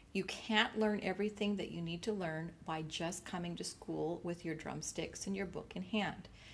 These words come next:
You have to practice at home. Uh, today I'm gonna be teaching you a little bit about how to hold the drumsticks and the various methods, also where your drum pad should be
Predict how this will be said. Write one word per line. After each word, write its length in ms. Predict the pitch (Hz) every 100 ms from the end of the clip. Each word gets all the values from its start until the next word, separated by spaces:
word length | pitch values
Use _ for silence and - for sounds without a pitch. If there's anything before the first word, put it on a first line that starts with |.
| - -
You 100 | 180
have 540 | - - 202 185 202
to 100 | -
practice 460 | 220 160 151 - -
at 80 | 175
home. 400 | - 160 - 165 - - - - - - -
Uh, 100 | -
today 320 | - 202 226
I'm 80 | 330
gonna 140 | 247
be 160 | 202 196
teaching 360 | 214 202 202
you 200 | 190 175
a 20 | 175
little 220 | 190 226
bit 240 | 226 214 -
about 360 | 185 165 -
how 340 | - - 196 214
to 80 |
hold 380 | 190 - 190 214
the 60 | 220
drumsticks 680 | 214 208 214 - 220 - 196
and 100 | 180
the 80 |
various 460 | 170 175 180 180 -
methods, 560 | 180 180 220 233 - - - - - -
also 600 | 202 202 - 233 233 190 -
where 460 | 175 190 196 202
your 240 | 214 180 180
drum 260 | 180 180
pad 320 | 185 190 175 175
should 240 | 180 175
be 400 | 247 220 190